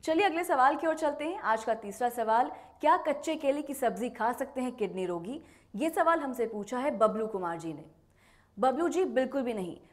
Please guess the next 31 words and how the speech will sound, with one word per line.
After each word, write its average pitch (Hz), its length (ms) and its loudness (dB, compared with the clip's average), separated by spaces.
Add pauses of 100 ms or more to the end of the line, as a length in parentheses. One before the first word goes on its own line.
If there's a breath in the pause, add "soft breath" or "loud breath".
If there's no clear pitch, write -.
(140 soft breath)
कच्चे 285 260 4
केले 339 240 -2
में 339 120 -2
पोटेशियम 240 440 0
की 277 80 -8
मात्रा 214 320 0
बहुत 202 300 -4
अधिक 180 280 -6
होती 277 280 -2
है, 320 280 -6
ऐसे 196 280 -4
में 247 140 -4
आपको 190 320 0
इसका 190 280 -6
सेवन 196 340 -6
बिल्कुल 208 360 -2
भी 294 120 0
नहीं 233 240 -4
करना 170 300 -6
चाहिए। 160 340 -14 (880 soft breath)
किडनी 330 280 0
रोगी 285 320 2
के 339 140 -2
लिए 330 140 2
अधिक 277 280 2
पोटेशियम 226 440 0
काफ़ी 233 300 0
नुकसानदायक 220 680 0
हो 180 100 -8
सकता 160 300 -8
है। - 260 -10